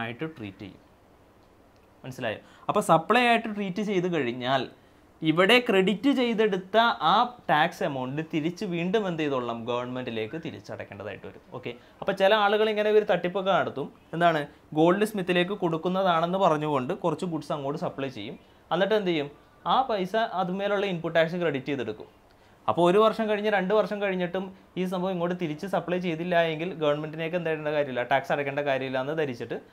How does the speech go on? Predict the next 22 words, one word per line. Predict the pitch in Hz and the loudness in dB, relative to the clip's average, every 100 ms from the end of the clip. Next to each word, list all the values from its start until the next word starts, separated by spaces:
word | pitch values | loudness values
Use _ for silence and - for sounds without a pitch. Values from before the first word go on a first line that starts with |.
| _ | _
പല | 175 190 | 4 6
ആളുകളും | 190 190 196 | 6 2 -2
ഇങ്ങനെ | 208 175 | 0 2
ടാക്സ് | 180 196 180 | 2 0 -4
വെട്ടിക്കാൻ | 160 175 202 185 | -2 -2 -2 0
ചാൻസ് | 156 175 180 165 | 0 0 0 0
ഉള്ളത് | 139 151 175 | 0 0 -4
കൊണ്ടാണ് | 160 120 101 123 311 - - - 143 | -2 -2 0 -2 -6 -10 -20 -6 0
ഇവിടെ | 160 165 | 2 4
ഗവൺമെന്റ് | 151 156 165 175 180 | 4 4 0 0 2
ഒരു | 151 | 4
വർഷം | 123 - 185 | 2 2 -2
വച്ചിരിക്കുന്നത്. | 170 131 113 107 151 - _ 143 | 0 -2 -2 -4 -6 -8 _ 0
ഗുഡ്സ് | 170 175 214 | 0 2 0
ആണെങ്കിൽ | 175 160 160 151 | 0 -2 -4 -2
ഒരു | 165 233 | -2 2
വർഷത്തിനുള്ളിൽ | 185 151 156 143 139 139 143 | 0 0 -6 -6 -6 -6 -6
തിരിച്ച് | 131 117 123 | -8 -10 -10
മേടിച്ചിരിക്കണം, | 117 107 104 101 98 87 - - _ 135 | -8 -8 -10 -12 -12 -12 -14 -20 _ 4
ക്യാപിറ്റൽ | 143 147 208 233 | 4 2 -2 0
ഗുഡ്സ് | 180 165 151 | -2 -2 -4
ആണെങ്കിൽ | 139 131 | -4 -8